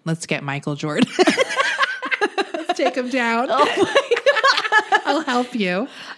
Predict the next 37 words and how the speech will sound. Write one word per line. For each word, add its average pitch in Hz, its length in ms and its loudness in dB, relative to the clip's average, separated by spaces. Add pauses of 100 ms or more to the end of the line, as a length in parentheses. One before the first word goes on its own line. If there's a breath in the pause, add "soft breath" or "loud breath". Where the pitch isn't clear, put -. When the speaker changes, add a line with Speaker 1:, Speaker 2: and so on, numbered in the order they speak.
Speaker 2:
Uh, 269 240 4
thanks 311 340 -2
to - 60 -16
the 453 260 2
Neiman 285 300 2
Marcus 254 360 0
Concrete 233 520 0
Runway 240 540 2
and 208 160 0
Talent 196 460 2
Resources 214 680 0
Sports, 214 380 0
now 202 260 2
it's 202 160 -2
your 190 260 4
and 233 80 2
a 254 60 0
friend's 226 360 0
turn 202 280 0
to 190 60 0
play 196 360 2
with 190 180 2
this 175 160 -2
dynamic 180 640 0
father 190 340 2
and 196 140 0
son 185 280 0
duo 156 420 2
and 151 160 -2
learn 175 180 2
a 262 80 0
trick 240 320 -4
or 202 60 0
two 139 240 -4
on 135 160 -4
the 151 60 -6
court. 143 440 -2